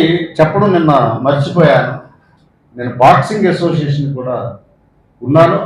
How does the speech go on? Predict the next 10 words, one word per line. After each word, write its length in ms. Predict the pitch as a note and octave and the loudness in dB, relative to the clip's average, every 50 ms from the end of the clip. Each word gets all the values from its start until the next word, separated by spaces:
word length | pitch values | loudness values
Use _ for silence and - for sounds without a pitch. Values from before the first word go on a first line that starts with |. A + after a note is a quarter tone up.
| - C3+ | 2 2
అంబేద్కర్ 580 | C#3+ D#3+ F3 F#3+ G3+ G3 - - G3 - - - | 4 4 4 4 4 4 2 2 0 0 2 4
బాక్సింగ్ 380 | D3 E3 D#3+ D#3 - G3 F#3+ | 4 4 4 4 2 -2 -2
క్లబ్ని 380 | G3 F#3 F3 E3+ F3 F3 E3+ E3+ | 0 2 2 2 2 2 0 0
కూడా 480 | E3+ E3+ E3+ E3 D#3 C#3 B2+ - - B2+ | 2 2 4 4 4 4 4 2 0 0
బీచ్లో 300 | D3 E3 E3 - D#3+ D#3+ | 0 0 0 -2 -4 -4
కండక్ట్ 480 | D#3 - C#3 C3+ C#3+ D3 C3+ - - C#3 | -4 -2 -2 -2 0 -2 -2 -2 -4 -8
చేసిన 260 | C#3+ C3+ C#3 C3+ B2 A#2 A2+ A2+ A2+ G#2+ A2+ - | -8 -8 -6 -6 -6 -6 -6 -8 -10 -12 -16 -16
చరిత్ర 300 | B2 A#2+ A#2+ A#2+ B2 - | -12 -12 -10 -10 -12 -14
కూడా 260 | - - A2 G#2+ G#2 - | -16 -20 -20 -20 -20 -20
ఉంది. 160 | _ _ _ | _ _ _